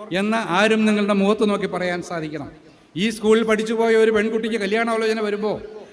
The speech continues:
ആ ചെറുക്കൻ്റെ വീട്ടുകാർ പറയണം, "ആ കൊച്ച് ഏത് സ്കൂളിലാണ് പഠിച്ചത്?"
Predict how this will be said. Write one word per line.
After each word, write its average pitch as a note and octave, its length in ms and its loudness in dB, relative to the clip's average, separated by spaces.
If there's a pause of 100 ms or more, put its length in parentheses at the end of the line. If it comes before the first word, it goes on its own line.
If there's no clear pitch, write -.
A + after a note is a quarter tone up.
(160)
ആ A3 320 2
ചെറുക്കൻ്റെ G#3+ 460 0
വീട്ടുകാർ A3 360 2
പറയണം, G#3+ 380 0 (500)
"ആ A3 120 0
കൊച്ച് A3 260 0
ഏത് B3+ 220 4
സ്കൂളിലാണ് B3 340 2
പഠിച്ചത്?" A#3 400 2